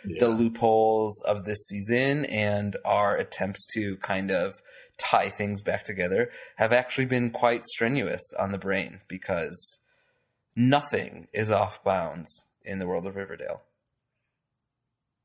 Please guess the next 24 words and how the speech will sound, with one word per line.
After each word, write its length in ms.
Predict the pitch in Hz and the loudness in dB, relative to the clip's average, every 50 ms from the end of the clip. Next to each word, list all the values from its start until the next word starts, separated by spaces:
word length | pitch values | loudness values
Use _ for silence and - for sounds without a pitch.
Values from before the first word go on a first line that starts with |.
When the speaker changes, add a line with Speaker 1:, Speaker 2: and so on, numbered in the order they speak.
| _ _ _ _ _ _ _ _ _ _ _ _ _ _ _ _ | _ _ _ _ _ _ _ _ _ _ _ _ _ _ _ _
Speaker 1:
And 100 | 101 101 | 2 6
that's 260 | 104 101 101 101 - | 6 6 6 6 0
true. 400 | - - - 117 107 95 87 87 - | -2 6 10 12 12 12 10 6 4
And 180 | 110 110 110 98 | 2 4 8 12
just 240 | 120 127 131 - | 12 12 12 12
like 220 | - 139 127 104 - | 10 10 10 10 8
you 100 | 107 104 | 4 4
started 400 | - - - 123 139 147 127 101 | 4 8 10 12 12 12 12 10
this 200 | 98 95 95 - | 8 6 6 4
podcast, 720 | - 95 90 85 82 - 95 87 85 80 - - - - _ _ _ _ _ _ _ _ _ _ _ _ _ | 2 4 4 4 4 2 2 2 2 0 -4 -8 -14 -14 _ _ _ _ _ _ _ _ _ _ _ _ _
um, 380 | 98 92 90 85 80 - - - _ _ _ 110 | 2 4 4 4 2 0 -6 -10 _ _ _ 2
we're 180 | 104 104 98 | 4 6 6
gonna 160 | 101 104 95 | 6 6 4
end 240 | - - 98 98 95 | 4 4 4 6 6
it 260 | 90 85 87 - - _ - | 6 6 4 2 0 _ 0
exhausted 640 | 98 95 92 90 98 87 87 87 - - 92 87 | 0 2 4 6 6 6 6 6 4 0 0 0
as 140 | 90 87 - | 0 -2 0
well. 380 | 92 92 90 87 87 90 - _ _ _ _ _ _ _ _ _ _ - | 2 2 4 4 2 0 -4 _ _ _ _ _ _ _ _ _ _ -2
Speaker 2:
<laughs> 0 | - - - - 277 285 - - - - - 330 - - - - - - - _ _ _ _ _ _ _ _ _ _ _ _ - - - - - _ | -2 -2 0 -2 -4 -4 -6 -10 -12 -2 -2 -2 -2 -2 -10 -14 -14 -16 -20 _ _ _ _ _ _ _ _ _ _ _ _ -16 -16 -16 -16 -16 _
Ta-da! 680 | - - 151 156 156 156 151 151 151 151 147 143 143 147 - - _ _ _ _ _ _ _ _ _ _ _ | 4 6 6 8 8 6 6 6 6 4 4 2 2 -2 -6 -16 _ _ _ _ _ _ _ _ _ _ _
Thanks 220 | 123 127 117 - | 0 0 0 -2
for 80 | - 117 | -6 -6
tuning 300 | 113 - 120 113 110 110 | -2 -2 -2 -2 0 0
in. 240 | 117 113 98 - | -2 -2 -2 -6